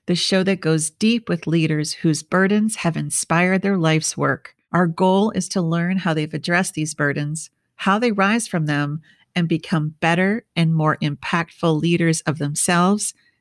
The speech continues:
and others. It can take a lot of effort sorting through the noise and the baggage you carry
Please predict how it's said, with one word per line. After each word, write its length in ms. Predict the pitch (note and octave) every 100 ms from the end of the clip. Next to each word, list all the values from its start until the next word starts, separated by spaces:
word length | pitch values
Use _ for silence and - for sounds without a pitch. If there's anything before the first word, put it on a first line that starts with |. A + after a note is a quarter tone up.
| _ -
and 240 | E3 E3
others. 520 | E3 C#3+ C3 - - - _ _ _ _ _ _ _ _ _
It 300 | G3+ A#3+ -
can 220 | - B3 A#3
take 420 | - F3+ F3 -
a 140 | F#3 F#3
lot 360 | E3+ E3+ E3
of 120 | F3+ F3
effort 460 | D#3 D3+ D3 D3
sorting 420 | - E3 E3 G3 G3
through 240 | - F#3
the 100 | G3+
noise 640 | F#3 E3+ D3+ D3 D#3 D#3+ -
and 160 | E3 D#3+
the 80 | E3
baggage 520 | - E3 E3+ E3 -
you 60 |
carry 480 | D3 - D3 C#3+ D3